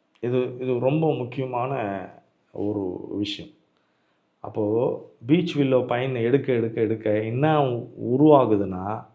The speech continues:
ஹனிசெக்கல் தேவைப்படக்கூடிய ஒரு டெண்டன்சி உருவாகுது. பழைய காலத்துல இருக்கிற நினைவுகள்லாம் நிறைய கிளர்ந்து எழுந்து, பழைய காலத்துல நான் செய்த தப்புலாம்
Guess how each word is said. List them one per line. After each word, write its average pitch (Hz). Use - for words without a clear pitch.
ஹனிசெக்கல் 175
தேவைப்படக்கூடிய 147
ஒரு 139
டெண்டன்சி 135
உருவாகுது. 113
பழைய 160
காலத்துல 143
இருக்கிற 110
நினைவுகள்லாம் 131
நிறைய 127
கிளர்ந்து 127
எழுந்து, 113
பழைய 170
காலத்துல 175
நான் 143
செய்த 139
தப்புலாம் 143